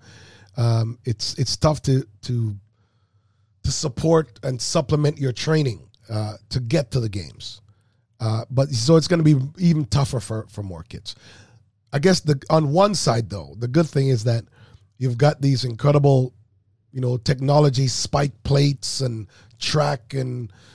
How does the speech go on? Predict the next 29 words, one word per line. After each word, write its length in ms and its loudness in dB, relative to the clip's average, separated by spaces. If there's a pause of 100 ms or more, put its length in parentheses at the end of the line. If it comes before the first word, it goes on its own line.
(160)
and, 400 -2
and, 300 -4
um, 440 -8
you 100 -10
know, 260 -10 (200)
competition 540 -2
venues 720 4 (400)
and, 220 2
and, 380 -2
and, 320 -4 (320)
you 100 -10
know, 260 -2 (160)
new 420 0
training 560 0
technique, 580 -2 (600)
uh, 320 4
techniques. 640 -2 (580)
Uh, 240 2
you 80 2
know, 140 4
so 160 2
I 60 4
guess 200 2
for 120 0
more 240 4
athletes 360 0
to 60 -4
get 260 2
there, 380 -2